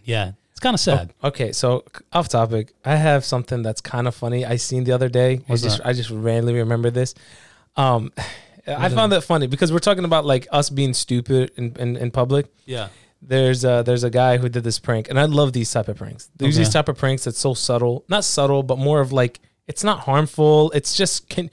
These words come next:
Speaker 1: It
Speaker 2: it confuses the person,
Speaker 1: That,
Speaker 2: and then
Speaker 1: I
Speaker 2: that's
Speaker 1: lo-,
Speaker 2: it.
Speaker 1: listen, I love those pranks too.
Speaker 2: It's
Speaker 1: I,
Speaker 2: just,
Speaker 1: it's
Speaker 2: yeah.
Speaker 1: not, it's not this over the top prank.
Speaker 2: Yeah,
Speaker 1: Is what you're saying.
Speaker 2: it's just, yeah.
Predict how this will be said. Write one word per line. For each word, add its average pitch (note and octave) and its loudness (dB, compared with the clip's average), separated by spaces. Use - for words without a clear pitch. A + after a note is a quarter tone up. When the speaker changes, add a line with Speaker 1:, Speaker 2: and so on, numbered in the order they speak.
Speaker 1:
It F3 -2
Speaker 2:
it E3 0
confuses G3+ 2
the E3+ 4
person, F3+ 2
Speaker 1:
That, - 0
Speaker 2:
and B2+ 0
then B2 0
Speaker 1:
I A#2+ 4
Speaker 2:
that's F#3 0
Speaker 1:
lo-, A#2+ 0
Speaker 2:
it. A2 -4
Speaker 1:
listen, D#3+ 0
I C#3+ -2
love D#3 0
those D3+ -2
pranks C3 -6
too. G2 -6
Speaker 2:
It's C3+ 2
Speaker 1:
I, D#3+ 6
Speaker 2:
just, D3 0
Speaker 1:
it's D3 2
Speaker 2:
yeah. F#3+ 2
Speaker 1:
not, F#3 0
it's D3 -6
not E3 0
this C#3 -4
over C#3 -4
the C3 -6
top A2 -6
prank. B2 -8
Speaker 2:
Yeah, C3 4
Speaker 1:
Is A2+ 2
what G#2 -4
you're G#2 -8
saying. B2 -8
Speaker 2:
it's C#3+ 0
just, E3 -2
yeah. A#2+ -2